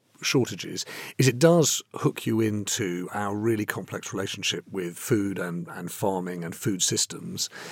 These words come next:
But I wonder, I feel as though that world is moving pretty fast. If you think about how habitual food is,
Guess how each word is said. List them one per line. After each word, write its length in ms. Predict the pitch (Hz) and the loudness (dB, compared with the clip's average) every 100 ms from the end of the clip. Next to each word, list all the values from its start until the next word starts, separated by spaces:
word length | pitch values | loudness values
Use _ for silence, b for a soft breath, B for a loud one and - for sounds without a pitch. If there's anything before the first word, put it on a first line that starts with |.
| B B B | B B B
But 120 | - 165 | -4 0
I 140 | 220 | 0
wonder, 340 | 214 214 165 135 | 2 4 6 4
I 100 | 147 | 2
feel 320 | - - 143 | -2 -2 2
as 140 | 127 - | 2 2
though 240 | 117 110 | 2 2
that 440 | 95 113 120 107 | 2 4 4 0
world 580 | 110 101 107 113 104 95 | -6 0 4 6 4 0
is 120 | 98 | -2
moving 360 | 107 110 104 98 | 2 2 2 -4
pretty 320 | - 110 113 | -4 -2 -2
fast. 400 | - 104 82 - | -2 -2 -2 -6
If 120 | 104 | -2
you 60 | 127 | 0
think 200 | - 135 | 2 0
about 160 | 131 107 | -2 -2
how 240 | - 113 | -2 -2
habitual 720 | - 101 117 - - 98 90 85 | -2 0 2 2 0 0 -4 -6
food 400 | - 113 98 - | 2 2 2 -4
is, 420 | - - - | -10 -8 -6